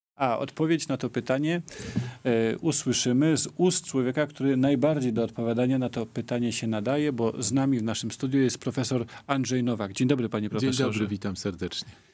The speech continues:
Speaker 1: E, pewnym pretekstem do zadania tego pytania jest wydanie długo, e, wyczekiwanego,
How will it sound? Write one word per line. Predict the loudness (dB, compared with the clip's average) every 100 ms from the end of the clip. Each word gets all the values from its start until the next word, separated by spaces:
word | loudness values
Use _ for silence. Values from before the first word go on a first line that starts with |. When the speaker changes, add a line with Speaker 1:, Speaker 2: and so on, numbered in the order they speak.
| _ -2
Speaker 1:
E, | -2
pewnym | 2 2 4 4
pretekstem | 2 2 0 0 -2 0 0
do | 2 2 2
zadania | 2 2 2
tego | 0 -2
pytania | -2 0 0 0 2
jest | 2 2 0 0
wydanie | 2 2 2 2 2 2
długo, | 6 6 6 4 2 0 -10 -18 -2
e, | 2 4 4
wyczekiwanego, | 4 2 0 2 2 4 2 2 0